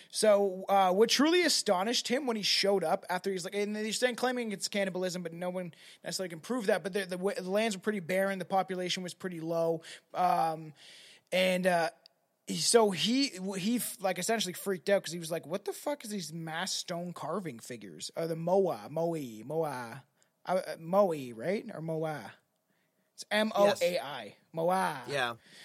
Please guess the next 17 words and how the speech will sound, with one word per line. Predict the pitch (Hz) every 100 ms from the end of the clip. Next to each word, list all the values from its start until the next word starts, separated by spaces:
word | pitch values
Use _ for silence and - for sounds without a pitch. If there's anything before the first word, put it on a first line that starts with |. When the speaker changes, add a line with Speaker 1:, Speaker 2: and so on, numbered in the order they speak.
| -
Speaker 1:
So | - 208 185
he's | 185 190
Speaker 2:
I | 147
think, | 156 156
I | 151
think | 196
no | 196
matter | 196 175 170
what, | 160 156
we're | 151
Westerners | 135 139 - 131 127
and | 127
we're | 117
mispronouncing | 113 117 - 107 107 104
it. | 107 - - - _ _
But | 143
d-, | 147